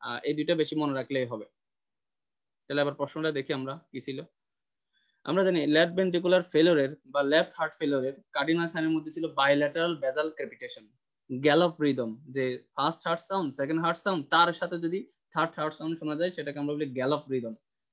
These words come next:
এখানে অর্থপ নিয়ে থাকে, যখন শুইতে যাবে তখন শ্বাসকষ্ট হবে, এগুলো একদম cardinal sign। এরপর আছেন rest জেবিপি, আমরা বললাম জেবিপি, এটা আপনার কাছে মনে হতে পারে এটা তো right heart ফেলিওরের সাইন, আমরা যদি না জেনে থাকি এই দুইটাতে গিয়ে প্যাচ লাগবে। Tender hypodermatically,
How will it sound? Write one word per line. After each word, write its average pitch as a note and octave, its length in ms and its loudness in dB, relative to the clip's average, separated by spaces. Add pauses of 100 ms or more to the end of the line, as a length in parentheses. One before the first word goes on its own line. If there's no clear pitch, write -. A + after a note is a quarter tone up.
(120)
এখানে E3+ 220 -2
অর্থপ D#3 360 0
নিয়ে E3+ 180 2
থাকে, C#3+ 240 -6
যখন D3+ 220 -2
শুইতে F3 280 -4
যাবে E3 200 -2
তখন D3+ 200 -6
শ্বাসকষ্ট D3+ 420 -8
হবে, B2 240 -4 (440)
এগুলো D#3+ 220 2
একদম D#3+ 240 -2
cardinal C#3+ 380 -2
sign। A#2 240 -10 (540)
এরপর F3 240 4
আছেন F3 200 2
rest F3+ 320 4
জেবিপি, C#3+ 320 0
আমরা E3 200 2
বললাম F3 360 2
জেবিপি, D#3 360 0
এটা D#3+ 160 -4
আপনার E3+ 200 -6
কাছে E3 180 -14
মনে D#3+ 180 0
হতে E3 180 -4
পারে C3+ 200 -4 (220)
এটা F#3 160 -2
তো A3+ 80 -2
right F3 240 2
heart F3+ 180 -4
ফেলিওরের D#3 300 4
সাইন, A#2+ 320 -8 (380)
আমরা E3 200 2
যদি E3 200 0
না E3 200 6
জেনে E3 220 2
থাকি A2+ 300 -10 (200)
এই D#3+ 120 4
দুইটাতে F3+ 320 -2
গিয়ে F3+ 140 0
প্যাচ D#3+ 320 -2
লাগবে। A2+ 360 -6
Tender F3+ 300 2
hypodermatically, F#3+ 760 2